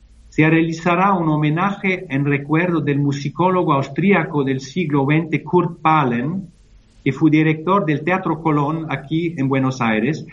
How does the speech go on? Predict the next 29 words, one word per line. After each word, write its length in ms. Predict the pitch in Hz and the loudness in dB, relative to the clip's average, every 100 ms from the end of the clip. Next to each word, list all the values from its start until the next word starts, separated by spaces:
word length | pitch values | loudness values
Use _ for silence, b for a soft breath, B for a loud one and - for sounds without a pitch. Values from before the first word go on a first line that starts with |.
| B B - | B B 0
y 120 | 151 | 2
viajó 540 | 156 170 170 214 226 | 4 2 2 0 0
por 240 | 165 151 156 | 0 -4 0
toda 300 | 202 208 180 | 0 2 0
Latinoamérica, 1120 | 156 156 170 147 135 127 131 127 151 160 B B B - | 0 -2 -2 0 0 -2 -2 -2 -2 -4 B B B -8
eh, 40 | 131 | -2
revalor-, 880 | 131 131 143 175 170 160 147 - 143 | -2 2 4 4 4 2 0 -4 -6
valorizando, 1200 | 131 135 143 135 - 170 175 175 175 175 170 - | -2 0 0 0 0 0 2 2 2 0 -2 -10
eh, 200 | 127 127 | -8 -4
la 120 | 127 | 0
música 760 | 143 170 170 170 - 151 147 127 | 2 2 2 0 2 0 0 -2
de, 300 | 120 127 123 117 | -4 -2 0 0
de 140 | 127 | 0
estas 360 | 147 147 143 135 | 0 0 -2 0
latitudes 920 | 135 - 127 135 160 160 165 165 170 B B - | -2 0 -2 2 4 4 2 -2 -6 B B -4
y 100 | 131 | -2
dándole, 760 | 147 180 185 180 165 170 170 170 B - - | 2 2 2 0 0 0 -4 -12 B -20 -8
eh, 120 | 127 131 | -6 -2
cabida 560 | 139 160 180 160 151 | 0 0 0 0 0
en 140 | 131 135 | -2 -4
esta 240 | 135 120 | -4 -6
corriente 720 | - 135 143 165 151 143 143 | -2 0 2 0 0 -2 0
en 80 | 131 | -2
la 120 | 127 | -2
historia 420 | 127 - 151 156 139 | -2 0 2 4 4
universal 640 | 135 131 131 - 151 156 | 2 0 -4 0 2 2
de 100 | 143 | 0
la 120 | 143 | 0
música. 680 | 147 160 - 117 - 101 - | 2 2 2 -4 -6 -8 -12